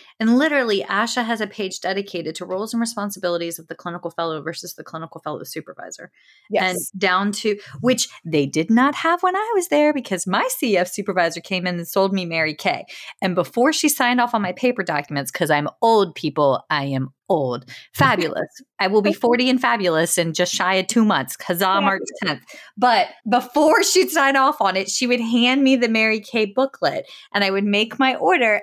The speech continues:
Speaker 1: and then she would sign my documents. <laughs> I'm like, you know, again,
Speaker 2: I love it.
Speaker 1: I don't like Mary Kay. <laughs> But,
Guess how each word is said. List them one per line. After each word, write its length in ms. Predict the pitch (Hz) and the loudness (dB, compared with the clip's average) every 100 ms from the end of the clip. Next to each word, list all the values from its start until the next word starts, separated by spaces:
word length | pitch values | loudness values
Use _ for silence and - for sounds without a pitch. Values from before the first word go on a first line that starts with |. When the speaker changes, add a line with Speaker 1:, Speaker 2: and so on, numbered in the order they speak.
| - | 0
Speaker 1:
and 220 | 214 214 | 0 0
then 140 | 214 | 0
she 160 | 233 226 | 0 -2
would 140 | 208 | -4
sign 200 | 214 208 | -2 -2
my 100 | 202 | -2
documents. 640 | 202 269 - 285 208 - - | 0 0 2 2 2 2 0
<laughs> 20 | |
I'm 100 | 220 | 2
like, 240 | 269 240 | 4 2
you 360 | - _ _ 640 539 494 - | -2 _ _ 4 6 6 4
know, 80 | - - 539 _ _ _ _ _ - | -6 -10 -20 _ _ _ _ _ -4
again, 360 | 226 233 220 226 | 0 2 2 0
Speaker 2:
I 100 | 214 | -2
love 200 | - 160 | -2 -2
it. 140 | - - | -4 -6
Speaker 1:
I 160 | - | -2
don't 140 | 554 554 | 0 4
like 160 | 571 523 | 2 2
Mary 640 | 480 523 440 466 523 370 | 2 2 2 0 0 0
Kay. 80 | 359 | -2
<laughs> 40 | - - - 508 - | -4 -4 -2 -2 0
But, 160 | 415 | 0